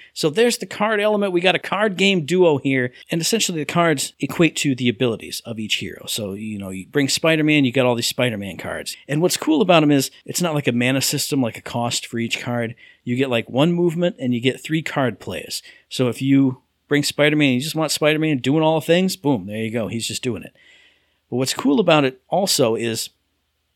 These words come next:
the animations that come when you play those cards. It's not like, you know, you're stayed on a grid and play the card and it just goes poof, fireball.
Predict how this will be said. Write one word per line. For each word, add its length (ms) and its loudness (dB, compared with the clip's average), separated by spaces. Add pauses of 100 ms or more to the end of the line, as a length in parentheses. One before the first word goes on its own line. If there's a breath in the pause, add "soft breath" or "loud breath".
(340)
the 200 2
animations 500 2
that 120 -10
come 300 -4
when 100 -8
you 100 -6
play 220 2
those 180 2
cards. 420 -4
It's 140 -6
not 180 0
like, 240 0 (300 loud breath)
you 100 -8
know, 120 -8
you're 220 -6
stayed 440 0
on 160 0
a 40 -4
grid 380 -4
and 240 -10
play 240 0
the 80 -8
card 320 -6
and 160 -8
it 40 -10
just 160 -10
goes 220 -8
poof, 420 -16
fireball. 640 -2